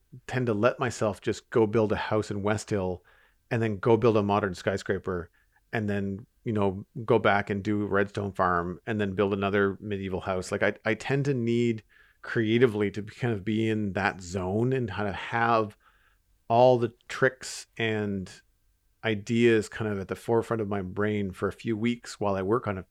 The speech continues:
a couple things. Now, could I, like, in between big projects, like, after I finished that mansion, I probably could have used a, a break from West Hill, but I think because of where that happened in the calendar year,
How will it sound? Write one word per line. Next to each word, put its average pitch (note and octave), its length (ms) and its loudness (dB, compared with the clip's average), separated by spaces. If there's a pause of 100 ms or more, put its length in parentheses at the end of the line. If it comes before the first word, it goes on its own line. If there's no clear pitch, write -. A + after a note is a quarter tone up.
(160)
a - 60 -12
couple F#2+ 280 -6
things. F2+ 400 -10
Now, B2 200 -2 (360)
could A3+ 160 4
I, D#3+ 300 6
like, C#3 280 4
in E3+ 140 6
between C#3 340 2
big G#2+ 180 4
projects, G#2+ 440 -2
like, G#2+ 240 -2
after D3 240 4
I A#2+ 80 6
finished A2 420 -4
that G2 300 -2 (340)
mansion, G#2 580 -2 (520)
I E3+ 80 2
probably B3 340 4
could C3 200 4
have F3+ 140 4
used G#3+ 300 -2 (160)
a, G#3 120 0 (180)
a F#3+ 60 -2
break G3 320 0
from F#3+ 220 -4
West G3 260 -6
Hill, G#3 160 0
but E3+ 140 0
I D3 60 4
think F#3 260 -4
because E3+ 320 -4
of D3 100 -2
where A#2+ 260 4
that B2+ 200 2
happened A#2 480 -2
in F#2+ 80 -2
the F2+ 80 -6
calendar A#2+ 540 0
year, F2+ 460 -4